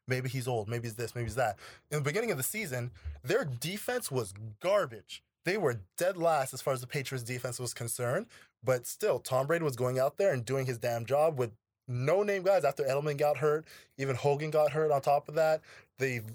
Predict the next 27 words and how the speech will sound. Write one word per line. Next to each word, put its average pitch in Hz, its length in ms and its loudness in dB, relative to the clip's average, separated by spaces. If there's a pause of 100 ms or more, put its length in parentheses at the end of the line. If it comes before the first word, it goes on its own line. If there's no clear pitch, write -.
(100)
don't 160 220 2
have 156 160 2
LeGarrette 139 360 0
Blount 143 220 2
back 156 220 2
there. 160 260 2 (260)
They, 135 160 0
they 127 160 -4
have 135 140 -4
a 120 40 -10
committee 143 420 0
in 147 120 -2
running 131 220 2
backs, 156 240 2
but 120 320 0
they 127 220 -4
still - 340 -2
make 151 180 0
it - 20 -8
work 190 120 2
because 123 280 -6
they 131 100 -2
have 127 160 -4
a 117 60 0
very 123 540 -2
simple 123 360 -6
philosophy. 123 640 -2